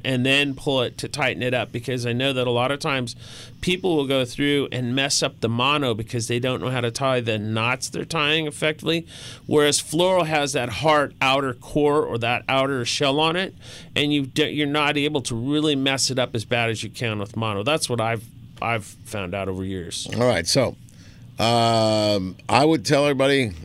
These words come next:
Speaker 2: get on YouTube, get some line, have some Spectra, have some mono, have some fluorocarbon, and start practicing. Put, bring some hooks, some jigs. Uh, there's different types of, uh, uh, knots.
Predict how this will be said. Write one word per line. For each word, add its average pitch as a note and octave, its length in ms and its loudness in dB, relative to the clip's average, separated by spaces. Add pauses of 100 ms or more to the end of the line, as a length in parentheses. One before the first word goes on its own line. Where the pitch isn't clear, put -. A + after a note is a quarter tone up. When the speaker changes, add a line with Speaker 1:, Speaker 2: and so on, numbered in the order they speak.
(220)
Speaker 2:
get A#2 160 4
on C3 120 4
YouTube, C3 440 2 (720)
get F#2+ 180 2
some A#2+ 200 4
line, A#2+ 440 2 (440)
have G2 200 2
some A#2+ 120 2
Spectra, A#2 600 2
have A2 180 2
some A2+ 180 0
mono, A2 420 4
have G2+ 200 2
some G#2+ 160 -2
fluorocarbon, G2 760 0 (460)
and F#2 160 0
start F#2+ 400 0 (160)
practicing. F2+ 640 -2
Put, - 280 -2
bring A#2+ 200 0
some C3 200 0
hooks, B2+ 260 2
some A2+ 160 -2
jigs. G#2+ 420 0 (440)
Uh, F2 140 2
there's F#2 220 2
different A#2 340 2
types A#2 380 2
of, G2 240 2
uh, F#2+ 440 4 (540)
uh, F2 140 -4 (340)
knots. G2+ 600 0